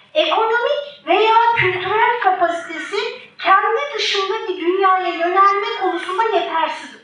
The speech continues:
olanlar. Yani kafası, kapasitesi el vermiyor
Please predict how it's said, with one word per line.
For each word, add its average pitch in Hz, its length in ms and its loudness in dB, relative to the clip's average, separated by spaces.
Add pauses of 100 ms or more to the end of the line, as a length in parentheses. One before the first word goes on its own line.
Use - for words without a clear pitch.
(320)
olanlar. - 580 -6 (800)
Yani 427 300 2
kafası, 453 640 -2
kapasitesi 403 600 -2
el 403 220 -6
vermiyor 359 480 2